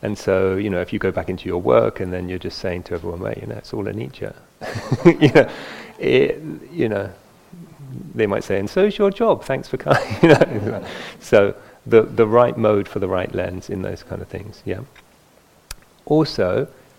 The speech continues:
in our own life, in our own, um,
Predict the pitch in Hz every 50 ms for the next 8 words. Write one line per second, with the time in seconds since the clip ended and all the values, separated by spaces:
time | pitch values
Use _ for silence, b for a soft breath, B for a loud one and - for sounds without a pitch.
0 | _ - 120 117 117 113 113 113 110 110 107 104 98 92 90 87 - - - 107
1 | 104 98 95 101 107 104 107 110 110 110 107 104 104 104 107 107 - 104 98 95
2 | 95 95 92 90 92